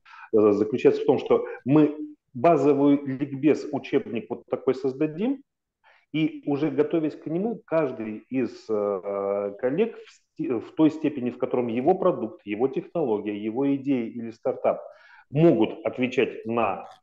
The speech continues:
базовые вещи, э, на тот шаблон, который есть, на то ожидание от аудитории, которое есть. А есть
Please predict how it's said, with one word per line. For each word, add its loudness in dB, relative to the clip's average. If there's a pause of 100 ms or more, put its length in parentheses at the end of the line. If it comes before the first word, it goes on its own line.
(300)
базовые 2
вещи, 2
э, -2 (160)
на 0
тот -2
шаблон, 0
который -2
есть, -8 (120)
на -4
то -2
ожидание 2
от -6
аудитории, -2
которое -8
есть. -16 (300)
А 4
есть 8